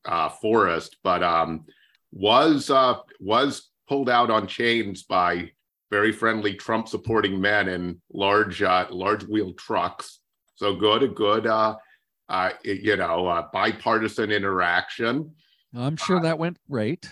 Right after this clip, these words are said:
Speaker 2: I'm, well, I'm glad you were
Speaker 1: and
Speaker 2: able
Speaker 1: I
Speaker 2: to
Speaker 1: can say
Speaker 2: get out
Speaker 1: that
Speaker 2: of
Speaker 1: I
Speaker 2: the
Speaker 1: think the
Speaker 2: situation.
Speaker 1: Democrats have been stuck in the dirt, and now we're hopefully in this election beginning to get traction to get out of it.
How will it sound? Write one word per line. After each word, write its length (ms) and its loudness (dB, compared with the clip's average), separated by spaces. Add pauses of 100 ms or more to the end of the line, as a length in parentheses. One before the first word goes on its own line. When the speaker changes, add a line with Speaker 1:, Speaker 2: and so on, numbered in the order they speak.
(120)
Speaker 2:
I'm, 180 -4
well, 220 2
I'm 120 2
glad 320 -2
you 140 -4
were 140 0
Speaker 1:
and 100 6
Speaker 2:
able 80 4
Speaker 1:
I 40 4
Speaker 2:
to 200 2
Speaker 1:
can 20 -6
say 260 0
Speaker 2:
get 100 6
out 80 0
Speaker 1:
that 100 2
Speaker 2:
of 60 2
Speaker 1:
I 20 2
Speaker 2:
the 60 0
Speaker 1:
think 260 -2
the 80 -2
Speaker 2:
situation. 260 2
Speaker 1:
Democrats 440 0
have 100 -6
been 160 -4
stuck 400 0
in 160 0
the 60 0
dirt, 560 0
and 160 -6
now 200 2
we're 260 -2 (100)
hopefully 400 0
in 60 -4
this 180 -2
election 480 -2
beginning 300 -2
to 60 -4
get 200 -2
traction 600 -2
to 60 -2
get 180 0
out 280 2
of 100 -6
it. 140 -14